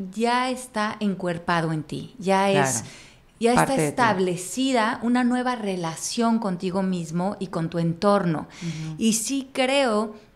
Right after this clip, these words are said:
Speaker 1: que para eso, eh, eh, nos tardamos, o no sé si, si el tiempo realmente existe, pero, eh, se lleva un tiempo en, en ir cuajando este nuevo entendimiento, porque si las personas van a invertir ese tiempo en nosotros y nosotros en ellos,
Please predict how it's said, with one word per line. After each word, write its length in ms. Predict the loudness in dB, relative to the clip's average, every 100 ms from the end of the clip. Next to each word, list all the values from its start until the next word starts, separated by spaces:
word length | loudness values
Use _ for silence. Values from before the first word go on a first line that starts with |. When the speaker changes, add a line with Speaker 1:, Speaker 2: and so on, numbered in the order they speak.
| -6
Speaker 1:
que 100 | 0
para 240 | 0 0
eso, 300 | -2 -2 -4 -4
eh, 420 | -4 -2 -2 -4 -2
eh, 180 | 0
nos 220 | 0 -2 -2
tardamos, 640 | -2 0 0 0 -2 -6
o 260 | -8 -6 -6
no 160 | -6
sé 140 | -6 -4
si, 240 | -2 -4
si 120 | -4 -6
el 100 | -2
tiempo 380 | -4 0 0
realmente 360 | 2 2 2 0
existe, 360 | 0 0 2 4
pero, 260 | 6 6 4 -10 -20 -16
eh, 240 | -10 -6 0
se 160 | 2 6
lleva 240 | 6 6
un 200 | 6 2
tiempo 720 | 0 2 4 4 4 2 0 -10 -8
en, 280 | -2 0 0 0
en 160 | 2
ir 220 | 2 0
cuajando 1000 | -6 -6 -6 -6 -6 0 2 4 4 2
este 220 | 2 0 0
nuevo 220 | 0 0
entendimiento, 1200 | -2 -2 0 2 2 2 2 2 0 2 2 0 -4 -18 -20 -20 -4
porque 580 | 2 4 2 0 0 0
si 200 | -2 -2
las 200 | 0 0
personas 340 | -2 -4 -2 0
van 140 | 2
a 20 | 2
invertir 420 | 2 0 -2 -4
ese 140 | -6
tiempo 300 | -6 -6 -4
en 40 | -4
nosotros 420 | -4 -4 -6 -6
y 60 | -4
nosotros 520 | -2 -4 -6 -6 -4
en 160 | -2 0
ellos, 720 | 2 2 2 2 0 -4 -12